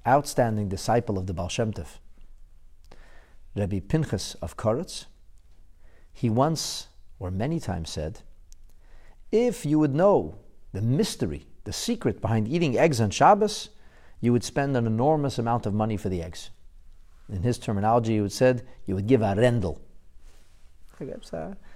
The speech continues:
it's like a, like a, like a, a dollar, but like a dollar or a,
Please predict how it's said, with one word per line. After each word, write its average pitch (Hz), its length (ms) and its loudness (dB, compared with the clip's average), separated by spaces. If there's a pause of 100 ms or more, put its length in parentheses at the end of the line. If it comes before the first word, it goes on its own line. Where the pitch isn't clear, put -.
it's - 80 -14
like 117 100 -4
a, 104 60 2
like 110 140 0
a, 95 160 0
like 101 180 -4
a, 90 180 -2 (760)
a 110 60 -2
dollar, 127 420 12
but 98 240 0
like 104 140 2
a 104 60 2
dollar 107 520 6 (640)
or 95 100 0
a, 92 80 0